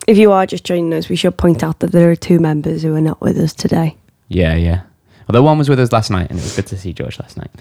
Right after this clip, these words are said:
Speaker 1: It was.
Speaker 2: However, that was for, you know, chill time,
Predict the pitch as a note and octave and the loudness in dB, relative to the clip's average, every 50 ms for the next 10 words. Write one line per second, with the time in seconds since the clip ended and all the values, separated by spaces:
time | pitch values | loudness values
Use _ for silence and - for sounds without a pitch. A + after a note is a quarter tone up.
0 | - _ - F#3 F#3 F3 - - - - F2+ E2 C#2+ C#2+ D#2+ D#2+ - _ _ _ | -20 _ -4 -4 -2 -2 -4 -6 -6 -4 -4 -4 -4 -6 -6 -8 -10 _ _ _
1 | _ _ _ - C3 C3 - G#2+ A2 - - - A#2 A2 G#2+ G#2+ - _ _ _ | _ _ _ -4 -2 0 0 0 -2 -2 -2 0 2 2 2 0 -2 _ _ _
2 | _ _ - C3 G#2+ G2+ G2+ - - E3 E3 D3 - - G#2 F#2 F2 F2 | _ _ -2 0 0 0 0 2 2 2 2 2 2 0 0 0 0 -2